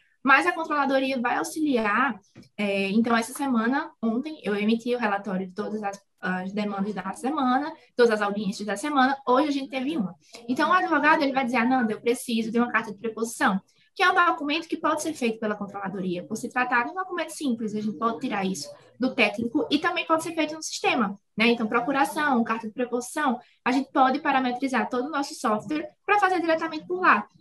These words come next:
Então, pode ser feito pela controladoria. Então, eu vou precisar de uma carta de preposição. Então, a gente entra em contato com o cliente pra perguntar quem vai ser o preposto dessa vez,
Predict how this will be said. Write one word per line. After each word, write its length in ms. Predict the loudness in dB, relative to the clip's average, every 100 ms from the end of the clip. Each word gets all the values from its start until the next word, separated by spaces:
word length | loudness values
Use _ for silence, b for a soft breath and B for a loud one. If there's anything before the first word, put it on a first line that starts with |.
| _
Então, 460 | -4 2 2 2 0
pode 220 | 0 0
ser 120 | -4
feito 260 | -4 -6 -2
pela 160 | -2
controladoria. 720 | -2 -6 -6 -8 -4 -4 -4 -8 b b
Então, 120 | 2
eu 60 | 4
vou 100 | 4
precisar 380 | 2 0 2 2
de 80 |
uma 80 | 2
carta 200 | 0 -2
de 60 | -2
preposição. 680 | -2 -2 -6 -4 2 2 2
Então, 160 | -2
a 60 | -2
gente 240 | -2 -2 -2
entra 180 | -2
em 60 | -4
contato 580 | -6 0 2 2 -2 -16 _ _
com 120 | 0
o 100 | 0
cliente 400 | 0 0 0 -2
pra 140 | -4
perguntar 400 | -2 -2 -2 -2
quem 160 | -2 -2
vai 100 | -2
ser 100 | -2
o 60 | -4
preposto 380 | -4 -4 -6
dessa 220 | -6 -6 -2
vez, 300 | 2 2